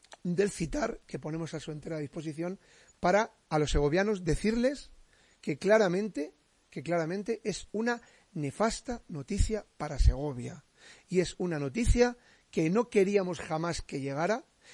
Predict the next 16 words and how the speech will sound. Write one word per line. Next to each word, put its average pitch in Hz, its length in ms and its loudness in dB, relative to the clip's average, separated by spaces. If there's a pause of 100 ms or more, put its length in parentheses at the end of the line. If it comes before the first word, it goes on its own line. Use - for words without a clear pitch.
(140)
que 202 100 8
hemos 233 200 6
luchado 208 460 6
y 180 80 4
hemos 202 220 0
hecho 190 280 4
todo 226 280 6
lo 226 80 4
imposible 190 760 -2 (360)
para 165 220 4
que 160 120 0
no 185 80 0
sucediera, 180 640 -2 (460)
pero 156 160 4
al 151 40 -2
final, 190 420 -2